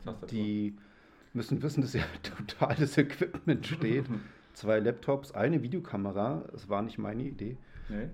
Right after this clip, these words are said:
Speaker 2: Und dann sitze ich aber mit meinem Freund und er hat einen Laptop und ich habe auch einen, weil meiner ist größer.
Speaker 1: <laughs> Ja, das, äh, das stört mich schon mal ganz schön.
Speaker 2: <laughs>
Speaker 1: Da können sie auch
Speaker 2: Und
Speaker 1: gleich voll der Ausschlag hier bei Outer City, weil ich sag so, das stört mich voll. Das stört mich richtig.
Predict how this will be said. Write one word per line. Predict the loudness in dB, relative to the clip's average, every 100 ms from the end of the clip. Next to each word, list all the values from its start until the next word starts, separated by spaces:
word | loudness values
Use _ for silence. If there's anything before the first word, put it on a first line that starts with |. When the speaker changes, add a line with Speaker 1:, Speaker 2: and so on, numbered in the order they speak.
| -2
Speaker 2:
Und | 0 2 4
dann | 6 4 2
sitze | -2 -6
ich | -6
aber | -4
mit | -2
meinem | -2 -4
Freund | -2 0 2 0 -6
und | -2 0 -2 -2
er | 0
hat | 0
einen | -2
Laptop | -4 -4 -8 -6
und | -8 -8
ich | -8 -6
habe | -4
auch | -4 -2
einen, | -2
weil | -4
meiner | -4 -4
ist | -6
größer. | -6 -6 -6 -8 -10 -14 _ _ _ _
Speaker 1:
<laughs> | -4 2
Ja, | 6 6
das, | 4 2
äh, | 0 2 -2
das | 0
stört | 2 2
mich | 2
schon | 2 2
mal | 2
ganz | -2 -4
schön. | -4 -6 -2
Speaker 2:
<laughs> | -4 4
Speaker 1:
Da | 4 6
können | 6
sie | 6
auch | 4
Speaker 2:
Und |
Speaker 1:
gleich | 4 2
voll | 2
der | 2
Ausschlag | 2 0 -2 -2
hier | -2
bei | -2
Outer | -2 -4
City, | -4 -4 -4 -2
weil | -2
ich |
sag | 0 0
so, | 2
das | 0 0
stört | -2 0
mich | 0 -2
voll. | -4 -6 -4
Das | -4 -6
stört | 2 2
mich | 2 2
richtig. | 2 2 0